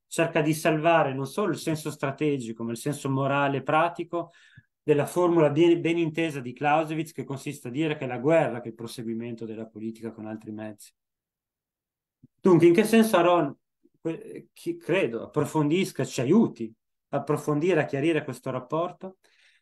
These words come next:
E perché Aron sembra dirci, e come, come con, col professor Campi abbiamo un po' cercato di introdurre nelle nostre prefazioni,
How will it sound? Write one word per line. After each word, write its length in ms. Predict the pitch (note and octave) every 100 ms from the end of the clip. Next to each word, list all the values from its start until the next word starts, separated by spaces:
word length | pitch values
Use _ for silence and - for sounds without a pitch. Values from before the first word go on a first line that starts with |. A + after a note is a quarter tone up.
| _
E 60 | -
perché 160 | E3 F#3
Aron 180 | B3
sembra 280 | - F#3 E3+
dirci, 500 | D3+ C#3+ C3 - B2
e 160 | - D3
come, 520 | - C#3+ C3+ B2 -
come 440 | _ C#3+ B2 A#2+ A#2+
con, 360 | - C3 B2+ -
col 140 | C#3
professor 420 | C#3+ C3+ C#3 D3
Campi 320 | - D3+ C3
abbiamo 200 | B2+ B2
un 80 | A#2+
po' 240 | A2+ C3 B2+
cercato 460 | - - C#3+ C3+
di 220 | A#2+ A#2+ A#2
introdurre 540 | B2 B2+ B2+ C#3+ A#2+
nelle 100 | A#2+
nostre 360 | B2 B2+ B2+ A#2 _ _ _ _
prefazioni, 720 | - B2 A#2+ - C3+ A#2+ B2+